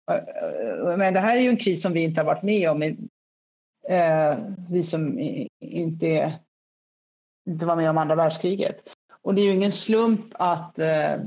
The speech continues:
alltså Hayek skriver Vägen till träldom precis efter andra världskriget. Att Popper sätter sig och skriver Det öppna samhället och dess fiender under andra världskriget.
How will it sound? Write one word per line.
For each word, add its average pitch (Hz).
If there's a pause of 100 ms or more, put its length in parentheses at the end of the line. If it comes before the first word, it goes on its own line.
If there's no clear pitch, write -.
(300)
alltså 165
Hayek 170
skriver 165
Vägen 160
till 156
träldom 156 (540)
precis 170
efter 165
andra 160
världskriget. 160
Att 165
Popper 180
sätter 165
sig 165
och 165
skriver 165
Det 165
öppna 160
samhället 160
och 156
dess 156
fiender 160
under 165
andra 156
världskriget. -